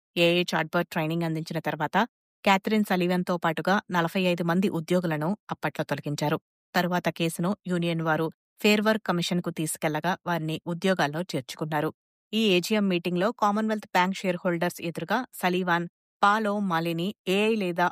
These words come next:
ఆఫ్‌షోరింగ్ కారణంగా ఉద్యోగాలు కోల్పోకుండా ఎటువంటి జాగ్రత్తలు తీసుకుంటున్నారు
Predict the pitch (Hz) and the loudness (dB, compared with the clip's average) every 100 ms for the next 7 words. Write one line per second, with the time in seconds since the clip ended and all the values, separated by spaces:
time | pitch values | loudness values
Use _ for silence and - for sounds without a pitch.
0 | - 170 160 - 190 185 180 165 156 165 | 2 2 2 -2 -2 -2 0 0 0 0
1 | 185 - 175 170 202 214 202 180 170 165 | 0 0 -2 -2 0 0 0 0 0 0
2 | 170 170 165 175 - 202 208 220 214 190 | -2 -2 2 0 2 -2 0 0 -2 0
3 | 180 175 180 - 180 185 175 - 180 - | 0 0 -2 -2 -4 -2 -2 -2 -4 -2
4 | 170 160 156 | -4 -4 -6